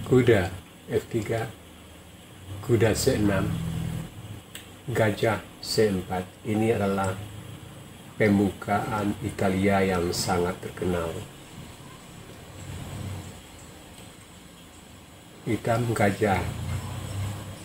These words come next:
C lima, putih bidak C tiga. Ini sesuai dengan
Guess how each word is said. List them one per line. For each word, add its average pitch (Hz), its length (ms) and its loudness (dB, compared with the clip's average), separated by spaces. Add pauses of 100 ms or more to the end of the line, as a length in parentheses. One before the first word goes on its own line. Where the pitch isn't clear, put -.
C - 160 6
lima, 101 400 4 (1900)
putih 123 480 6 (880)
bidak 98 640 2 (1300)
C 107 240 4
tiga. 98 400 2
Ini 98 320 4
sesuai 101 640 2
dengan 95 320 2